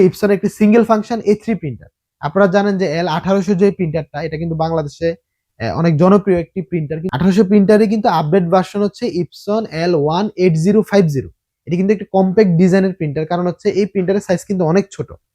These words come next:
Normally আমরা একটা এ থ্রি প্রিন্টারের সাইজ এই প্রিন্টারের প্রায় ডাবল এল আঠারোশো। আপনাদের স্পেস বেশি লাগতো এবং অনেকগুলা ডিসঅ্যাডভান্টেজ রয়েছে, কালির ট্যাং বাহিরে। এই প্রিন্টারে আরো কিছু অ্যাডভান্টেজ রয়েছে, সেটি আমাদের বিস্তারিত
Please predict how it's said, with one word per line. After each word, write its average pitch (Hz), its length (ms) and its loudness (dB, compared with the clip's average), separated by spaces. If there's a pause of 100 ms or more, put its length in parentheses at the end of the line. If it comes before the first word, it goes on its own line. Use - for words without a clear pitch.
(240)
Normally 170 400 0
আমরা 190 140 0
একটা 185 240 0
এ 196 180 8
থ্রি 208 120 2
প্রিন্টারের 196 440 0
সাইজ 185 180 -2 (200)
এই 214 160 2
প্রিন্টারের 196 420 2
প্রায় 185 160 6 (100)
ডাবল 147 300 0
এল 147 180 -2
আঠারোশো। 139 420 -6 (360)
আপনাদের 165 300 0
স্পেস 180 340 0 (120)
বেশি 165 180 -2
লাগতো 160 360 -2 (220)
এবং 151 180 0 (380)
অনেকগুলা 170 380 2
ডিসঅ্যাডভান্টেজ 165 760 2
রয়েছে, 156 240 0
কালির 160 380 -2
ট্যাং 156 140 -2 (120)
বাহিরে। 143 400 0
এই 190 120 2
প্রিন্টারে 247 360 0 (100)
আরো 185 140 4
কিছু 214 220 0
অ্যাডভান্টেজ 196 560 2
রয়েছে, 160 300 -2
সেটি 175 220 -6
আমাদের 170 320 -2
বিস্তারিত 180 540 -2